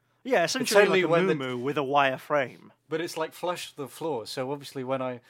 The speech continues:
Speaker 2: you know, walk
Speaker 1: <laughs>
Speaker 2: far, farther, uh, f-, far enough for the shit to breach that perimeter, <laughs> that's when they know. <laughs>
Speaker 1: I
Speaker 2: Just
Speaker 1: mean, when
Speaker 2: walk
Speaker 1: you
Speaker 2: six
Speaker 1: say, when you say it's, it's <laughs> like it's flush to the floor,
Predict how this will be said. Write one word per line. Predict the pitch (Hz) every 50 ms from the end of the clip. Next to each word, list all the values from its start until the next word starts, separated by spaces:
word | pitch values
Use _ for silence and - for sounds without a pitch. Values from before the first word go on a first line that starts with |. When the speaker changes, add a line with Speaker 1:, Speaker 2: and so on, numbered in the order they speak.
| _ _ _ _ - 208
Speaker 2:
you | 202 175
know, | 165 165 - 196 160
walk | 165 170 175 -
Speaker 1:
<laughs> |
Speaker 2:
far, | - 170 156 147 151 156
farther, | - - 151 143 139 - 139 131
uh, | 131 131 131 135 127 131 131 - - -
f-, | 143 139 _
far | - 147 143 139 127
enough | 123 123 117 -
for | - 139 127
the | 120 123 117 117 117 _ _ _ _ _ -
shit | - - - - 151 - -
to | - 135
breach | 110 107 131 139 147 143 -
that | - 131 - -
perimeter, | - 123 120 127 135 139 127 - - 95 92 101 107 - 247 - 208 - - - 151 - - 190 -
<laughs> | - 202 165 - 175 151 - _ - - 147 -
that's | - 147 151 165 - -
when | 143 143 131
they | 127 120
know. | 117 143 160 120 104 107 101 98 _ _ _ - 185 - _ _ - 131 _ _ _ _ _ -
<laughs> | - 143 - -
Speaker 1:
I | 143 _ - 185 - _ - - _ _ _ - - - - - -
Speaker 2:
Just | - 170
Speaker 1:
mean, | 190 208
when | 214 220
Speaker 2:
walk | 220
Speaker 1:
you | 214
Speaker 2:
six | - - 202 190 180 175 175
Speaker 1:
say, | - - - -
when | 151 170 185
you | 190 175
say | - 202 180
it's, | 170 160 139 139 - -
it's | - 143 151 147 - 185
<laughs> |
like | 170 - - 175 - 151
it's | 165 202 151 -
flush | - - 156 196 175 - -
to | 160
the | 139 135 127
floor, | - - 170 165 135 120